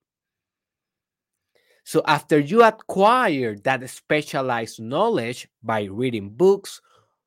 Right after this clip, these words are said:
watching or listening podcasts, taking courses, enrolling in a university, hiring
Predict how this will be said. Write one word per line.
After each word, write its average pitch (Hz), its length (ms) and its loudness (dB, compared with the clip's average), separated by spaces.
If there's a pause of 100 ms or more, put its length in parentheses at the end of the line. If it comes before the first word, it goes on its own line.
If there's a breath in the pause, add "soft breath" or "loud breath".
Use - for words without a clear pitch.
(240)
watching 131 540 -4
or 117 80 -6
listening 117 640 -8
podcasts, 175 680 0 (360)
taking 127 420 -6
courses, 180 760 -2
enrolling 139 520 -4
in 120 140 -8
a 113 60 -8
university, 165 1080 -4 (540 soft breath)
hiring 135 960 0